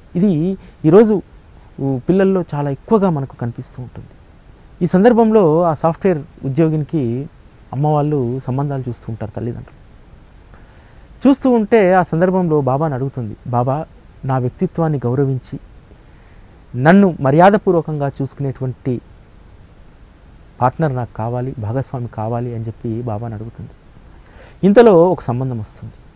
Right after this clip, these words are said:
ఆ సంబంధానికి సంబంధించినటువంటి వివరాలన్నీ కూడా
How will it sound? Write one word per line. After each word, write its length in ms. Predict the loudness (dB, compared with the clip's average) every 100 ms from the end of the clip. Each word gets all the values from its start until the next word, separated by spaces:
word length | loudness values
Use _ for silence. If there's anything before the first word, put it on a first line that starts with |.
| -20 -20 -20 -20 -20 -12 -2
ఆ 60 | 0
సంబంధానికి 520 | 4 4 4 2 0
సంబంధించినటువంటి 600 | -2 -2 -4 -6 -6 -4
వివరాలన్నీ 520 | -2 0 0 0 -4
కూడా 500 | -4 -2 -2 -4